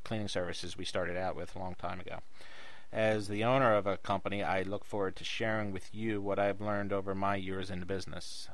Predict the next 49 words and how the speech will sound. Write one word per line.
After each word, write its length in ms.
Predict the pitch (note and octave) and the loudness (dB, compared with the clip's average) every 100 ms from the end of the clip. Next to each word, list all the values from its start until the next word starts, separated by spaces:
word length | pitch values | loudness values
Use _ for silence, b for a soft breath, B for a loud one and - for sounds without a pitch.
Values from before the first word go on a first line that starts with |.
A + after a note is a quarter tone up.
| - | -6
and 240 | G#2 F#2+ F#2 | -6 -4 0
my 160 | F#2+ | 0
goal 380 | F#2 G#2 G#2+ G2 | 4 6 6 6
is 160 | F#2 - | 2 -2
to 100 | F2+ | -4
steer 300 | - A2 A2 | -2 2 2
you 220 | G#2 A2+ | 4 2
in 100 | G#2 | 4
the 60 | F#2 | 4
right 200 | G2 - | 4 2
direction 400 | F2+ F2 - F2 | -2 -2 -4 -4
whenever 260 | G2 G2 | -4 -4
possible. 540 | - F#2+ F#2+ - - - - B B B B B - | -2 0 0 -2 -6 -6 -6 B B B B B -4
When 160 | G#2 | -4
first 260 | F#2+ G#2 - | 0 0 0
starting 340 | A2 G2 F#2+ | 2 2 2
out, 220 | F#2+ E2+ - | -2 -2 -2
this 180 | F2+ - | -4 -4
can 200 | - F2+ | -6 -2
really 360 | F#2 F#2 E2+ - | -2 -2 -4 -2
help 220 | F#2+ - | -2 0
you 100 | F2+ | 0
out 140 | F2 - | -2 -4
and 80 | F#2 | -4
be 140 | F#2 | -4
invaluable. 520 | F#2 F#2 F#2 F#2+ F2+ - - B B B B B B | -4 -4 -4 -4 -6 -6 -6 B B B B B B
Many 300 | - A#2 D#3+ | -4 0 0
startups 560 | E3+ - C#3+ C3 A#2 - | 0 0 2 4 2 0
fail 540 | - - A#2+ A2 F#2+ G2 B B B | -6 -2 2 2 2 -2 B B B
within 280 | G#2 G#2+ G#2 | -4 -2 -2
their 100 | G#2 | -2
first 300 | - A2 - | 0 -2 -2
few 180 | A2+ G#2+ | -4 -2
years 320 | G#2 G#2+ G2 | 0 -2 -2
because 300 | G2 G#2+ G2+ | -4 -4 -2
they 120 | G2+ | 0
lack 380 | G2 A2 A2 - | 2 2 2 -2
information 680 | G#2+ G2+ G2 G#2 G#2 - F#2 | -4 -2 -2 0 -2 -2 -2
that 120 | F#2 | -2
can 140 | G2 | -2
help 220 | G2+ G#2 | -2 -2
them 120 | G#2+ G2+ | -2 -2
make 220 | G2+ - | -2 -2
the 80 | F#2+ | 0
best 240 | G2+ - | 2 2
choices 420 | - G#2+ - G2+ | -2 -2 -2 -6
for 140 | - G2+ | -6 -4
their 100 | F#2+ | -4
company. 440 | G#2+ G2+ F#2+ - | -4 -4 -4 -6